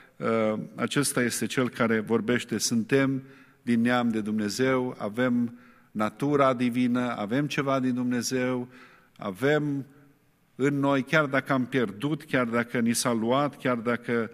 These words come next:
prin păcat, sigur, întipărirea aceasta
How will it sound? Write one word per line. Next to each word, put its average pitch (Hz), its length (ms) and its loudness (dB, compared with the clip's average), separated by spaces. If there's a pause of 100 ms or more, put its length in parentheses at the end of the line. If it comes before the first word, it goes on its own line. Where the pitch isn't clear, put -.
(720)
prin 131 200 2
păcat, 131 440 2
sigur, 120 480 0 (1300)
întipărirea 127 800 6
aceasta 117 680 2